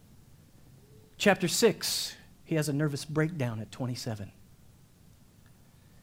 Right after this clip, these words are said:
Chapter seven, he was defeated by the Speaker of the House at twenty-nine. Chapter eight, he was defeated for elector at thirty-one. Chapter nine, his young son died when he was forty-one.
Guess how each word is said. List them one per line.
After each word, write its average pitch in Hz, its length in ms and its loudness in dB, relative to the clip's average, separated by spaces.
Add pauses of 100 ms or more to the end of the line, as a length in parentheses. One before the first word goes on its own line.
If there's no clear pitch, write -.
(300)
Chapter 165 300 6
seven, 185 260 8
he 170 60 6
was 160 120 4
defeated 185 440 4
by 170 140 12
the 160 80 8
Speaker 202 460 6
of 170 100 8
the 156 80 8
House 175 260 6
at 175 100 -4
twenty-nine. 180 540 6 (240)
Chapter 226 400 6
eight, 220 200 8
he 220 80 6
was 196 160 4
defeated 190 680 6 (340)
for 202 240 8
elector 214 600 10
at 185 280 6
thirty-one. 202 920 8 (600)
Chapter 247 380 8
nine, 240 260 10
his 196 200 8
young 247 280 8
son 233 480 6
died 220 440 10
when 208 100 8
he 214 80 6
was 190 220 6
forty-one. 165 880 2